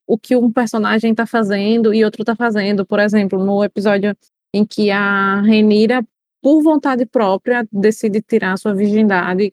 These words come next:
com alguém que ela tá com vontade de transar, ao mesmo tempo em que mostra a Alicent sendo estuprada, não tem outra palavra pra dizer, ela tá sendo estuprada porque ela não queria tá transando com o Viserys.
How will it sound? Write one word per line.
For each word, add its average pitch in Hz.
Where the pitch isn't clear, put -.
com 202
alguém 202
que -
ela 190
tá 190
com 190
vontade 214
de -
transar, 202
ao 214
mesmo 240
tempo 226
em 254
que 254
mostra 240
a 214
Alicent 220
sendo 214
estuprada, 214
não 208
tem 262
outra 254
palavra 196
pra 202
dizer, 180
ela 185
tá 196
sendo 190
estuprada 214
porque -
ela 226
não 226
queria 269
tá 233
transando 220
com 226
o 214
Viserys. 180